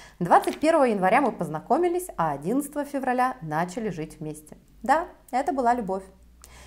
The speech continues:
И он очень быстро принял решение, что хочет быть со мной. Я никогда раньше не встречала таких мужчин. <laughs>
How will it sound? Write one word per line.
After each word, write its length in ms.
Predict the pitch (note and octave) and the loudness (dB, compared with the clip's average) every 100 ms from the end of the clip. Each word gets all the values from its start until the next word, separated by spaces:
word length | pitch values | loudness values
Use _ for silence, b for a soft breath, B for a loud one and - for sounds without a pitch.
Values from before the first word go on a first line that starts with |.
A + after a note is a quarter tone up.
| B B G#3 | B B 2
И 60 | |
он 300 | G#3+ C4 F4 - - | 4 6 2 -2 0
очень 460 | A#3+ A#3+ D#4+ C#4+ | 0 0 -2 -2
быстро 360 | G3 D#3 - C#3+ | -2 -6 -6 -12
принял 400 | - E3+ E3 D3+ | -8 -6 -4 -6
решение, 520 | D3+ - A3 B3+ G3 | -10 -8 -6 -6 -6
что 180 | - D3 | -10 -12
хочет 320 | - G#3+ D3+ | -10 -8 -8
быть 160 | C#3+ D#3+ | -10 -10
со 140 | - | -10
мной. 240 | D3 D#3+ - - _ _ _ _ - | -10 -10 -14 -20 _ _ _ _ -12
Я 140 | F3+ | -6
никогда 420 | D4+ A#3 C#4 B3 G3 | -4 -4 -2 0 0
раньше 300 | A3 C4+ D#3+ | 0 -6 -10
не 80 | |
встречала 440 | D3+ E3+ E3 G3 E3+ | -10 -12 -6 -4 -4
таких 300 | E3+ D3+ - | -6 -12 -12
мужчин. 380 | E3 - - - _ _ | -12 -12 -16 -18 _ _
<laughs> 60 | B | B